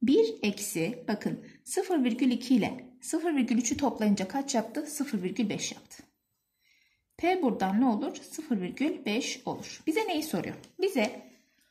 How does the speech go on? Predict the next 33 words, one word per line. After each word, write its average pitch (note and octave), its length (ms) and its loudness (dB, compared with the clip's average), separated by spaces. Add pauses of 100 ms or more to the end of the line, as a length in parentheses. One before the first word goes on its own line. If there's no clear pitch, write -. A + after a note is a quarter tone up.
(680)
kasabada E4+ 440 6
yaşayan G#3 380 6
kaç F4 240 0
kişinin D4 440 2
A E4 220 6
kan A#3 260 8
grubuna G#3 320 8
sahip F3 380 2
olması E3+ 320 0
beklenir? D#3+ 440 -2
Bakın C4 240 2
heterozigot A#3+ 680 2
ya D#3 100 -4
da F#3+ 60 2
homozigot A#3 600 2
olarak G3+ 320 2
ayırmamış. F3 520 4
A F#4+ 180 2
kan E4+ 240 2
grubundan D4 420 6
olan C#4 240 10
kişiler G#3+ 460 2
kimlerdir? C#4+ 540 2
Bakın G#3+ 320 -2
P F#4 140 0
kare G#3 240 2
olanlar. E3 480 -2 (580)
Bir D4+ 100 4
de F#4+ 100 2
A G4 260 0
kan C#4 240 8
grubundan G3+ 360 6
olanlar A3+ 380 2